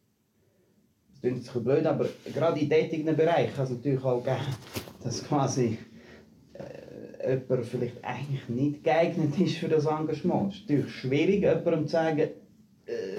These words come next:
du willst dich gerne freiwillig engagieren, aber, äh, <clears throat> wir sehen dich da nicht, oder?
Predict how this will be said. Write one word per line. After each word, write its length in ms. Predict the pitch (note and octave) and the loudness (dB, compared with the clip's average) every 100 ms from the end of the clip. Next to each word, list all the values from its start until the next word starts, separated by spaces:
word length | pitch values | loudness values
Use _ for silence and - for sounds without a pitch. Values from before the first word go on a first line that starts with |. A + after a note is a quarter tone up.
| C#3 | -2
du 100 | C#3+ | 2
willst 240 | D3 D3 | 2 0
dich 80 | - | -4
gerne 200 | C#3+ C3 | -2 -2
freiwillig 280 | C3 C3 B2+ | 0 0 0
engagieren, 560 | B2 A#2+ A#2 D3 F#3 - | -2 -6 -6 -2 0 0
aber, 200 | A#2 B2 A2+ | 0 0 2
äh, 360 | A#2+ A#2+ A#2 A2+ - - - - - - - - - - | 0 -2 -4 -8 -14 -20 -20 -20 -18 -20 -20 -20 -8 -2
<clears throat> 0 | |
wir 540 | C#3 C#3+ A2+ A2+ A#2 | 2 2 2 0 -2
sehen 240 | C#3+ C#3+ | 0 0
dich 140 | C3+ - | 0 0
da 240 | C#3+ C3 | 2 4
nicht, 320 | B2 D3 B2+ | 4 4 4
oder? 240 | B2 A#2+ | 2 2